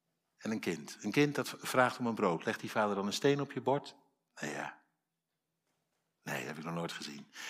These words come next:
Eh, dat kind dat vraagt om een ei.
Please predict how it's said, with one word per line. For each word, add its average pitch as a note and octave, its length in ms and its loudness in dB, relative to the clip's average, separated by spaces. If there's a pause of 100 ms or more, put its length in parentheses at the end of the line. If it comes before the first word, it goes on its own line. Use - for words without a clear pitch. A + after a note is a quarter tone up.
(140)
Eh, A2 220 6 (800)
dat A#2+ 180 2
kind D#3 180 6
dat C#3+ 120 2
vraagt C3+ 360 2
om B2 80 0
een C3 80 2
ei. A2 340 6